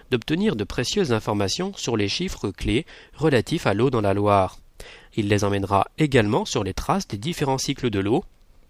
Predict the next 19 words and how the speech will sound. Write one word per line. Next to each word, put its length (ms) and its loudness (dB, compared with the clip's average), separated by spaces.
de 100 0
sa 160 0
production 580 -2
à 40 -2
sa 120 -4
consommation 680 -2
et 80 0
à 80 -2
son 220 -6
utilisation 560 -4
quotidienne. 640 -2
Où 120 -4
va 180 4
l'eau ? 260 2
Quel 160 0
est 60 2
son 140 -4
parcours ? 500 -2
Disparaît-elle ? 760 2